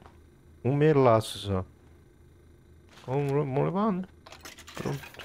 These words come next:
Ah, não, tô com seiscentos conto. Melaço com seiscentos. Eita. E molho do vovô. Pronto, não dá pra levar mais nada. Vitamina. Acabar com meu dinheiro. Vou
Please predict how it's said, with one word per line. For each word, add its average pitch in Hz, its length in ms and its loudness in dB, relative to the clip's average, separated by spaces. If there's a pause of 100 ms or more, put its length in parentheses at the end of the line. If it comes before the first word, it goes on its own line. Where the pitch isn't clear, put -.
(1040)
Ah, - 80 -2
não, 202 180 2
tô - 140 -2
com - 60 -12
seiscentos 110 320 -4
conto. 87 260 -4
Melaço 95 400 0
com - 100 -12
seiscentos. - 600 -8 (1400)
Eita. 113 680 0 (1160)
E 101 440 -2 (100)
molho 110 220 0
do 101 80 -10
vovô. 104 680 0 (800)
Pronto, 90 160 -4
não 90 80 -6
dá 92 100 -2
pra 98 80 -4
levar 98 180 0
mais 92 220 -2
nada. 101 240 -2
Vitamina. 104 800 -4 (400)
Acabar 123 180 -2
com 123 120 -6
meu 120 100 2
dinheiro. 90 480 0 (1500)
Vou 98 140 -8